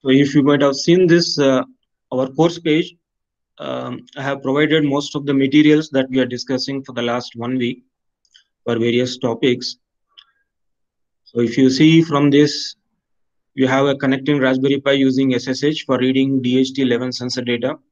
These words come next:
So that today we will see the demonstration of that. Uh, this is what we have seen in the, uh,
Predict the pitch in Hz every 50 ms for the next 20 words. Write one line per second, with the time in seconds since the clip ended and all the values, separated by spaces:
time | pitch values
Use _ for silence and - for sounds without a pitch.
0 | _ _ _ _ _ _ - - - 117 117 120 123 120 123 - - - 131 127
1 | 143 139 135 139 139 139 131 131 139 139 139 135 131 131 131 120 120 123 123 127
2 | 127 127 127 - - 127 123 - - 131 123 117 - 120 139 170 - _ _ _
3 | _ _ _ _ _ _ _ _ _ _ _ _ _ _ _ _ _ _ _ _
4 | _ _ - 110 110 113 120 - - 123 139 143 - 175 165 156 160 170 180 185
5 | 180 - 156 156 160 156 160 156 - - 156 156 156 156 156 147 143 147 143 143
6 | 147 147 - _ _ _ - - _ _ _ _ _ _ _ _ _ _ _ _
7 | _ _ _ - 123 117